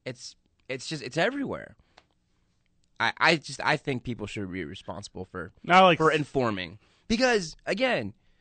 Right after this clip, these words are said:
Speaker 1: you and I, we,
Speaker 2: Yes.
Speaker 1: we may have crossed paths with someone who's listening right now, been near them at some point, out and about, you know,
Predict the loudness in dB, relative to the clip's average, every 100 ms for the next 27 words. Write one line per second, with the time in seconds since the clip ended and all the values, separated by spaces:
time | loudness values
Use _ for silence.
0 | _ _ -8 -2 0 0 -2 -6 _ _
1 | _ 0 2 2 0 -14 -4 0 2 2
2 | 2 2 2 0 2 2 2 -4 -20 -20
3 | _ _ -6 -6 -6 -14 -16 -8 -4 -2
4 | 0 0 0 0 -2 -2 -4 -2 -2 -2
5 | -2 0 -2 -6 _ 0 0 2 2 2
6 | 2 -2 -4 -8 -16 -20 _ _ -4 -4
7 | -6 -4 -4 -4 -6 -10 _ _ _ 2
8 | 2 -2 -4 -4 -4 -8 _ _ _ _
9 | _ _ _ _ -10 -8